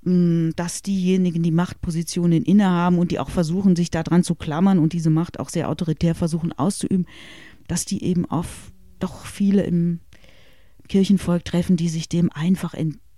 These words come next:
dem einfach entziehen. Manche offen widersprechend,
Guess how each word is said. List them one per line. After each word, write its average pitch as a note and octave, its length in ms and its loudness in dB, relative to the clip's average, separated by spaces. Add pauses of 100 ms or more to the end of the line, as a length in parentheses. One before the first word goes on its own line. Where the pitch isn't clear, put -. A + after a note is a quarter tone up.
(160)
dem F#3 200 4
einfach E3+ 300 0
entziehen. D#3 720 -4
Manche F#3 540 0 (880)
offen G3 480 4
widersprechend, F#3 920 2